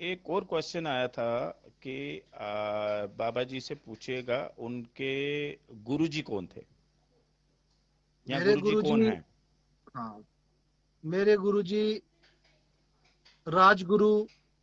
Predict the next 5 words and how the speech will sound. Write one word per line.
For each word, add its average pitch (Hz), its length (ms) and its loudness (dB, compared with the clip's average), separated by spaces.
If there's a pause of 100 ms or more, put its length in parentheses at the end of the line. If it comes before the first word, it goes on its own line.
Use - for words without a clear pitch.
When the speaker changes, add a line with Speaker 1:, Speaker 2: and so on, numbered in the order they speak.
(480)
Speaker 2:
पीठाधेश्वर 208 920 4 (480)
एक 208 280 8
हजार 202 460 4
आठ 190 380 8
महामंडलेश्वर 202 960 2